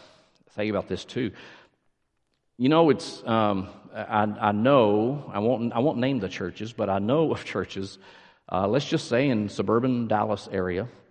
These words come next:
that have six-figure deficits right now. It's, it's not just one church, it's not just us, it's, it's, there's several.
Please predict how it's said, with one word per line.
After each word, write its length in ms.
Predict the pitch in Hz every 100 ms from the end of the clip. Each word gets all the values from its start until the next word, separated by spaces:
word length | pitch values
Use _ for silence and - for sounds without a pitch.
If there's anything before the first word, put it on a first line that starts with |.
| _ _ _ _ _ _ _ _ _ _ _
that 280 | 110 107 -
have 220 | 120 110
six-figure 680 | - 127 - - 110 104 104
deficits 760 | 104 101 98 - 90 - - -
right 220 | 110 95
now. 240 | 85 - - _ _ _ _ _ _ _ _ _ _ _ _ _ _ _ _ _ _ _ -
It's, 300 | 110 - -
it's 240 | 120 -
not 200 | 131 135
just 200 | 120 -
one 160 | 123 127
church, 400 | 117 117 110 117
it's 200 | 110 -
not 160 | 120
just 220 | 117 -
us, 240 | 110 104 110
it's, 300 | 113 - - -
it's, 300 | 110 123 -
there's 260 | 120 113
several. 440 | - 110 107 95